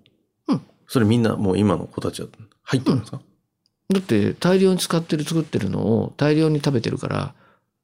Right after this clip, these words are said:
Speaker 2: でも普通はさ、小学校上がって二年三年ぐらいで歯が一本か二本入れ替わってくるでしょ？
Speaker 1: 当時そうでしたね。
Speaker 2: 俺らそうだろ？
Speaker 1: そうでしたね。そうでした、そうでした。
Speaker 2: で、賢い人ってさ、なんかやばって思ってるわけよ。要するに食べるものを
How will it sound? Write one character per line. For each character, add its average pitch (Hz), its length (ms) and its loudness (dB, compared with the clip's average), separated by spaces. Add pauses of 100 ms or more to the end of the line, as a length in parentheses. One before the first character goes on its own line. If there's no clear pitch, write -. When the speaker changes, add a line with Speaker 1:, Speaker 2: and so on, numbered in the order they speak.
(240)
Speaker 2:
で 160 120 2
も 147 220 2 (160)
普 - 120 -10
通 339 120 0
は 330 200 4
さ、 180 220 0 (200)
小 233 180 4
学 277 160 2
校 202 120 2
上 - 20 2
が 131 80 4
っ 131 80 2
て 131 100 0
二 143 140 2
年 185 180 2
三 139 300 2
年 147 200 2
ぐ 151 60 2
ら 135 140 2
い 110 100 0
で 190 300 2 (240)
歯 156 100 0
が 127 100 4
一 123 140 0
本 113 140 0
か 101 80 2
二 110 80 2
本 104 140 0
入 104 60 -2
れ 107 80 2
替 107 100 0
わ 107 40 0
っ 107 60 -2
て - 60 -16
く - 20 -14
る - 60 -8
で - 40 -6
し - 80 -6
ょ？ 233 80 -4 (380)
Speaker 1:
当 92 260 -6
時 80 160 -14
そ 95 220 0
う 78 40 -4
で 80 80 -14
し - 100 -8
た 87 120 -14
ね。 90 240 -6 (460)
Speaker 2:
俺 240 160 6
ら 92 80 4
そ 190 100 2
う 123 60 4
だ - 80 2
ろ？ 92 80 2
Speaker 1:
そ - 0 -
う - 20 4
で - 0 -
し - 0 -
た - 100 4
ね。 - 60 -14
そ 104 140 0
う - 20 -2
で - 80 -4
し - 40 -6
た、 82 80 -8
そ 95 120 -6
う 82 60 -6
で 82 80 -16
し - 100 -12
た。 - 60 -20 (760)
Speaker 2:
で、 180 100 2
賢 269 440 2
い - 20 4
人 170 160 0
っ 117 60 2
て 104 100 -4
さ、 104 380 0
な 196 100 2
ん 254 60 2
か 98 100 0
や 107 160 2
ば 311 120 2
っ 370 60 -4
て - 140 -4
思 143 140 2
っ - 20 -2
て 107 140 -2
る 98 60 0
わ 104 40 -4
け 110 100 -8
よ。 107 140 -4
要 135 140 2
す 151 60 2
る 107 80 2
に - 40 -12 (340)
食 214 80 2
べ 294 100 4
る 285 80 4
も 131 120 4
の 110 140 2
を 117 320 0